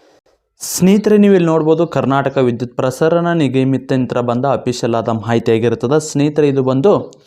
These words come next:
ಇಲ್ಲಿ ನೋಡ್ತಿರ್ಬೋದು, ಅಂತಿಮ ಆಯ್ಕೆ ಪಟ್ಟಿ. ಈಗ already ತಾತ್ಕಾಲಿಕ ಆಯ್ಕೆ ಪಟ್ಟಿ ಬಿಟ್ಟಿದ್ರು. ತಾತ್ಕಾಲಿಕ ಆಯ್ಕೆ ಪಟ್ಟಿಯಲ್ಲಿ ಯಾವುದೇ ರೀತಿಯ ಆಕ್ಷೇಪಣೆ ಬರದೇ ಇದ್ದಾಗ ಇನ್ನು ಫೈನಲ್ ಲಿಸ್ಟನ್ನು ಪ್ರಕಟ ಮಾಡಿರ್ತಾರೆ.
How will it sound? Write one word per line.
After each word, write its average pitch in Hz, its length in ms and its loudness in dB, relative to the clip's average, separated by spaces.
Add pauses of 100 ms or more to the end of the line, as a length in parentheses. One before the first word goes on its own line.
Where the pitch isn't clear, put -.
(300)
ಇಲ್ಲಿ 127 100 -2
ನೋಡ್ತಿರ್ಬೋದು, 127 560 0
ಅಂತಿಮ 160 480 -2
ಆಯ್ಕೆ 131 300 0
ಪಟ್ಟಿ. 117 440 -2
ಈಗ 120 80 -2 (180)
already 131 280 0
ತಾತ್ಕಾಲಿಕ 139 600 -4
ಆಯ್ಕೆ 123 260 0
ಪಟ್ಟಿ 120 300 -2
ಬಿಟ್ಟಿದ್ರು. 123 380 -2
ತಾತ್ಕಾಲಿಕ 131 580 -2
ಆಯ್ಕೆ 120 240 0
ಪಟ್ಟಿಯಲ್ಲಿ 120 600 0 (300)
ಯಾವುದೇ 127 360 2
ರೀತಿಯ 139 320 0
ಆಕ್ಷೇಪಣೆ 135 720 -2
ಬರದೇ 120 260 0
ಇದ್ದಾಗ 120 220 0
ಇನ್ನು 143 380 -2
ಫೈನಲ್ 131 380 2
ಲಿಸ್ಟನ್ನು 131 460 -2
ಪ್ರಕಟ 131 320 -2
ಮಾಡಿರ್ತಾರೆ. 110 640 -4